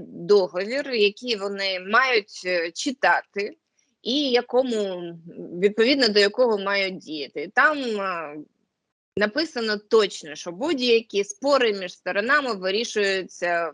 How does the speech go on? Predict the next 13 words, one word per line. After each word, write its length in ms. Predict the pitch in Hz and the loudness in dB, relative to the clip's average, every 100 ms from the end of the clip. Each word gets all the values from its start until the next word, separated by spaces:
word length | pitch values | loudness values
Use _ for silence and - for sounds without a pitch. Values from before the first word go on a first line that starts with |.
| - | -10
питанням 720 | 180 - 220 214 180 170 165 _ _ _ | -6 2 2 2 -4 -14 -18 _ _ _
застосуванням 840 | 160 196 - 202 - 202 220 208 185 | -14 -12 -8 -10 -2 2 2 2 -2
арбітражних 760 | 180 185 180 - 208 214 196 185 | -2 -2 -4 0 2 2 0 -12
процедур. 540 | - 185 - 160 - - _ _ _ _ _ _ - | -10 -10 -10 -18 -16 -20 _ _ _ _ _ _ -4
Тому, 240 | 240 311 | -2 0
якщо 340 | 320 302 - 277 | 0 0 0 -2
вони 340 | 254 254 247 | 0 0 -2
щось 760 | - 254 254 240 - - - _ | 0 4 4 4 -2 -16 -18 _
чимось 500 | - 254 240 208 208 | -6 -4 -2 -4 -6
незадоволені, 920 | 202 196 202 196 190 208 196 180 180 | -6 0 0 0 2 4 4 0 -4
вони 280 | 170 190 233 | -6 -2 -2
можуть 440 | 214 196 190 170 | 0 -2 -2 -4
подати 880 | - 180 185 175 160 - 156 156 143 | -2 2 4 4 2 -4 -2 -2 -4